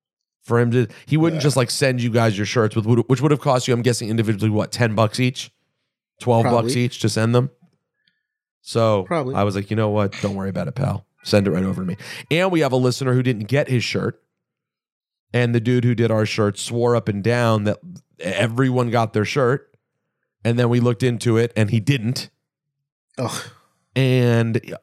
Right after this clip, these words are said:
Speaker 1: you know, he refunded the guy, which is great.
Speaker 2: But the guy wants a shirt.
Speaker 1: The, but the guy wants his shirt. So we gotta go through, and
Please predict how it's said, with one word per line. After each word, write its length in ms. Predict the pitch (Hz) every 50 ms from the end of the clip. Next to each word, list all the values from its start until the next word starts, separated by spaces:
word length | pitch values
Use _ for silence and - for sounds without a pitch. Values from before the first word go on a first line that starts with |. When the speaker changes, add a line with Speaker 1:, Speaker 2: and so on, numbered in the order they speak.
| - - -
Speaker 1:
you 120 | 117 123
know, 160 | 123 123 117
he 140 | 110 113 127
refunded 580 | 120 117 120 - - 131 135 165 196 180 185 147
the 80 | 131
guy, 280 | 127 117 117 110 113 113
which 200 | 110 113 110 -
is 100 | 107 101
great. 520 | 98 - 170 202 220 185 151 165 - - _ _ _ _ _ _ _ -
Speaker 2:
But 120 | 127 98
the 60 | 127
guy 140 | 110 120 113
wants 240 | 110 117 120 - -
a 40 | 127
shirt. 380 | - - 156 208 233 - - - - -
Speaker 1:
The, 80 | 110 135
but 160 | 120 160 156
the 60 | 156
guy 140 | - 170 151
wants 200 | 151 143 135 -
his 80 | 127 113
shirt. 380 | - - 170 143 113 - - _ _ _ _ _ _ _ _ _ _ _ -
So 180 | - 156 143
we 160 | 139 131 156
gotta 240 | 156 165 160 143 139
go 220 | 127 131 135 131 123
through, 480 | - - 135 147 151 135 127 120 117 -
and 440 | - 113 117 113 110 107 107 110